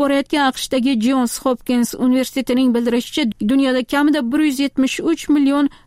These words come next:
to'qqiz yuz sakson sakkiz ming kishi koronavirusga chalingan. Muxolifatchi Aleksey Navalniyning yigirma yoshli qizi Darya Navalnaya inson huquqlari uchun kurashuvchi faollarning Jeneva forumida chiqish qildi. Forum har yili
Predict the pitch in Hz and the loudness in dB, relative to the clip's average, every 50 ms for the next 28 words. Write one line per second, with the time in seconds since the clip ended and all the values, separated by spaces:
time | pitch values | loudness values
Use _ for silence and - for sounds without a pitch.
0 | - - 320 302 - - 285 285 - - 285 269 - - 262 247 - - 233 226 | -8 -4 -4 -4 -2 -2 -4 -2 -2 -2 -4 -4 -2 -2 -2 -2 0 -2 -4 -4
1 | - - 285 269 - 277 262 247 226 - - 247 247 - - - 233 233 220 208 | -4 -2 -2 0 0 2 0 0 0 -2 -2 -2 -4 -2 -2 -2 0 2 2 2
2 | 202 190 208 196 190 190 - - - 190 - - 202 202 196 190 185 196 196 180 | 2 2 0 0 0 -2 -2 -2 -4 -4 -2 -2 0 0 2 2 2 0 0 -2
3 | 165 - - - - - - - - - 220 240 - - 285 285 269 - 277 277 | -4 -6 -10 -16 -20 -20 -20 -14 -6 -2 -2 -2 0 0 0 0 0 0 -2 -2
4 | - - 311 285 277 277 269 262 - - 277 262 254 254 247 247 247 247 254 254 | -2 -2 -2 0 2 2 0 0 -2 -2 0 2 2 2 2 2 2 0 2 2
5 | 254 262 262 285 302 285 254 247 226 233 233 240 240 240 240 233 233 - - 240 | 2 2 2 2 2 2 2 0 0 0 2 2 2 2 0 0 -2 -2 -4 -6
6 | - 262 233 226 254 247 247 220 - 196 202 202 233 233 226 226 226 220 220 226 | -4 -2 -2 0 2 2 0 0 0 -2 0 0 2 2 2 2 2 2 2 2
7 | 233 226 226 226 233 247 254 262 285 294 302 311 311 - - 254 262 247 - 349 | 2 2 2 2 2 2 2 4 4 2 2 0 -2 -2 -2 -2 -2 0 0 0
8 | 359 349 311 - 339 311 - 320 320 311 330 339 311 - 320 311 285 - 294 269 | 2 0 0 0 -2 0 0 0 2 2 2 0 0 2 2 2 2 2 0 0
9 | 254 - 285 262 240 - 285 262 - 277 262 262 262 262 254 247 262 277 269 247 | 0 0 0 -2 0 -2 -4 -2 0 2 2 2 2 2 2 2 4 4 2 2
10 | 214 226 262 262 262 262 254 247 247 240 - 254 240 240 233 226 226 226 233 226 | 2 0 0 2 2 2 2 0 0 0 0 0 0 2 2 2 2 0 0 -2
11 | - - - - - - - 208 202 196 196 190 202 - - 269 262 247 240 240 | -4 -8 -10 -12 -8 -4 -2 -2 0 2 0 0 -2 -2 -2 0 2 2 2 0
12 | 240 - 240 233 233 240 240 247 262 277 294 | 0 0 0 0 0 2 2 2 2 0 0